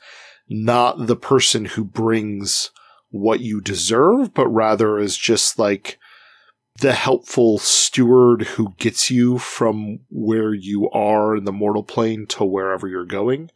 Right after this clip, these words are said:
without a determination as to what you deserve or where you should be. Or, again, there's not, we're not breaking out the scales on this one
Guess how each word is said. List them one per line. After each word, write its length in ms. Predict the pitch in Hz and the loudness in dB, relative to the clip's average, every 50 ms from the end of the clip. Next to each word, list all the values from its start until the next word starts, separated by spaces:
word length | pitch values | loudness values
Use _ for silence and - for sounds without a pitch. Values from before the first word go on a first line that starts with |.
| - - - - - - _ | -20 -20 -20 -20 -20 -16 _
without 400 | - 104 98 98 101 104 - - _ _ - _ _ _ - | -8 -6 -4 -2 -2 -2 -2 -4 _ _ -20 _ _ _ -6
a 100 | - 95 | -6 -6
determination 840 | 90 101 - - - - 120 117 104 98 98 98 90 - - 95 90 | -6 -6 -8 -6 -4 -2 -2 -4 -2 -2 -2 -2 -2 -4 -4 -6 -8
as 200 | 90 90 - - | -8 -6 -6 -6
to 360 | - - 98 92 90 90 85 - _ - - - - - - _ _ | -6 -6 -8 -8 -8 -10 -12 -16 _ -20 -20 -20 -20 -20 -20 _ _
what 300 | - 92 98 98 - - | -8 -4 -4 -4 -4 -4
you 140 | 98 101 92 | -8 -8 -8
deserve 600 | 98 98 87 - 95 98 98 95 95 95 95 95 | -6 -6 -6 -6 -4 -4 -4 -2 -4 -4 -6 -6
or 100 | 95 90 | -8 -8
where 200 | 90 92 92 92 | -8 -8 -8 -8
you 160 | 92 90 90 | -8 -8 -6
should 260 | - - - 92 85 | -4 -4 -4 -6 -8
be. 260 | 85 92 92 90 87 | -10 -10 -8 -8 -8
Or, 80 | 92 95 | -8 -10
again, 520 | - - 110 107 98 92 120 113 98 95 | -10 -10 -10 -8 -4 0 0 0 0 -2
there's 260 | 98 98 98 - - | -6 -6 -4 -4 -4
not, 300 | - 104 98 95 101 - | -6 -6 -6 -4 -4 -4
we're 100 | - 117 | -2 0
not 160 | 113 117 117 - | 0 0 0 0
breaking 240 | 120 113 101 110 | -2 -2 -2 -2
out 80 | 110 - | -4 -4
the 60 | - | -4
scales 400 | 107 - - 151 135 117 104 98 | -4 -2 0 2 2 2 2 0
on 100 | 95 85 | -2 -6
this 180 | 82 82 - - | -6 -6 -6 -6
one 260 | - 90 87 87 - | -6 -8 -12 -14 -16